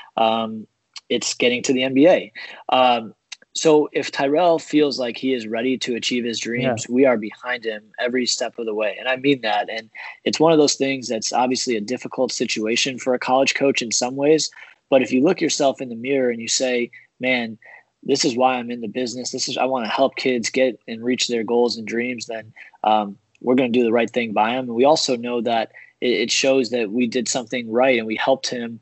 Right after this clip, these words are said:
Speaker 1: you know, get there. So we support him completely. Um, it's,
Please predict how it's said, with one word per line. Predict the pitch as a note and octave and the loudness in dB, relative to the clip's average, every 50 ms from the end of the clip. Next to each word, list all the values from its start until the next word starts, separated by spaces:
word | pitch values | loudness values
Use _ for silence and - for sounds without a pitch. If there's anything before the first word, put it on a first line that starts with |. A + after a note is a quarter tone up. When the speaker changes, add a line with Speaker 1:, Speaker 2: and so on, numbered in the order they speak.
| _ - - _ - | _ -20 -20 _ -10
Speaker 1:
you | - A#2 | -6 -6
know, | A2 G#2+ | -4 -4
get | G#2 C3 D3 D#3+ - | 0 0 0 0 0
there. | - A2 F#2+ E2 D#2+ - | 0 0 0 0 -2 -4
So | - - D3 C3+ C3 A#2 - - - _ - | -2 2 2 2 2 2 -2 -10 -8 _ 2
we | E3 G#3 | 4 4
support | - - F3 - - D3+ F3 F#3+ F#3 | 4 2 0 0 2 4 4 4 4
him | F#3 F3+ F3 D#3 | 0 -2 -4 -10
completely. | - B2+ A2+ - D3+ E3 E3+ - F#3+ F#3 G3 F3+ E3+ - - | -12 -12 -4 2 4 4 4 4 4 2 2 0 -4 -8 -8
Um, | C3 B2+ B2 B2 B2 A#2+ A#2+ A2 - _ _ - | -6 -4 -2 -2 -4 -4 -6 -12 -18 _ _ -8
it's, | C#3 B2+ - - - - - | -8 -6 -6 -6 -6 -6 -8